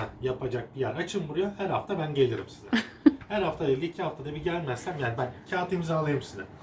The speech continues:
Speaker 1: Gelirim diye.
Speaker 2: <laughs>
Speaker 1: Ama tutturamazsınız. Niye tutturamazsınız? Bu adamlar o şekilde yemiyor.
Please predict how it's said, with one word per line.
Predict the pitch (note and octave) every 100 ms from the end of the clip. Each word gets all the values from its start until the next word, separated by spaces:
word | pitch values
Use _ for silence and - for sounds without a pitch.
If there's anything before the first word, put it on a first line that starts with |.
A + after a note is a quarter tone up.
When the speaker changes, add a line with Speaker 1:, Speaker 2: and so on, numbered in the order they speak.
| - -
Speaker 1:
Gelirim | C#3 B2+ G#2+ F#2+
diye. | - F#2+ - - C4+ - -
Speaker 2:
<laughs> | - C#3+
Speaker 1:
Ama | A#3
tutturamazsınız. | A#3+ - G#3 G3 D3 - A#2 G#2
Niye | C3+ A3+
tutturamazsınız? | A3+ - C3 A2 G#2 E3 G#3 C#3
Bu | C3+
adamlar | D3+ G#3 G3
o | C3+
şekilde | C3 E3 F#3 C3
yemiyor. | G#2+ C3 A2+